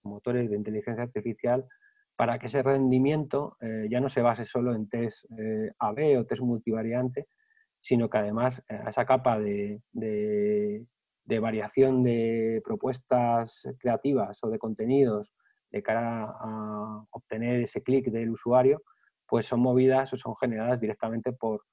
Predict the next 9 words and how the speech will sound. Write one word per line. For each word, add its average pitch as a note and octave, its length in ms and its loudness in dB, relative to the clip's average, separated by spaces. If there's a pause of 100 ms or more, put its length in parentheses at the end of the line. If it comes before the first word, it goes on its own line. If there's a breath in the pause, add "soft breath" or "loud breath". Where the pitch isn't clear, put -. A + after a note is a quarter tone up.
(220)
por A2 240 2
algoritmos C#3+ 680 2
que A#2+ 120 0
van A2 180 2
definiendo B2+ 680 2
y G#2 60 0
que G#2+ 100 -4
van A2 120 -2
decidiendo C3 760 2